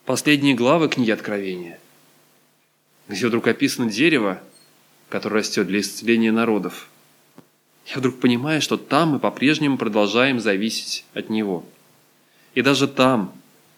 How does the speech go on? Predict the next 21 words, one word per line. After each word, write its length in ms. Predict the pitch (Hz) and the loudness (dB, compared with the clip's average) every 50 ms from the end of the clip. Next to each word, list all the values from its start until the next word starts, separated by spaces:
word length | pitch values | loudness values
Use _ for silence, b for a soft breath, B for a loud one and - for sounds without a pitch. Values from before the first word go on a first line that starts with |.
| _ _ _ _ _ _ _ _ _ _ _ _ _ | _ _ _ _ _ _ _ _ _ _ _ _ _
человек 340 | - - 117 110 110 110 - | -8 -4 -2 -2 -2 -2 -2
получает 560 | - 113 113 101 - 123 131 131 131 127 - | -2 -2 0 0 0 2 2 2 0 0 -2
исцеление. 480 | 123 - - - 131 127 120 110 107 | -4 -4 -2 0 4 4 6 6 6
У 20 | 110 | 6
него 100 | 117 120 | 6 8
есть 220 | 123 131 127 127 127 | 6 6 6 4 0
источник 440 | 123 - 160 160 - - 117 - | 0 2 2 2 2 0 -4 -4
исцеления, 360 | 117 110 - - 107 104 104 104 | -6 -6 -2 0 2 2 4 4
но 80 | 107 | 2
он 60 | 110 104 | 0 0
принимает 640 | - 110 110 107 107 110 113 123 135 135 127 127 113 | 0 2 4 4 4 4 4 4 4 4 2 2 0
его, 160 | 104 101 104 | 0 2 2
он 100 | 101 101 | 2 2
должен 260 | 113 113 110 - 107 | 2 0 0 -2 -4
принимать 540 | - 110 101 98 95 98 110 120 117 - - - | -4 -2 -2 -2 -2 -2 -2 -2 -2 -4 -6 -8
и 60 | - 123 | -8 -6
зависеть, 560 | - 110 104 98 110 127 127 - - - - | -4 -2 -2 0 0 0 0 -2 -6 -10 -8
продолжать 420 | 104 98 104 101 95 104 110 104 | -6 -2 -2 0 0 0 0 2
зависеть 380 | 98 101 101 104 101 - - - | 2 2 2 2 0 -2 -2 -4
от 120 | 95 92 | -4 -4
Бога. 400 | 92 92 98 95 92 87 82 - | -4 -4 -2 -2 -2 -4 -6 -12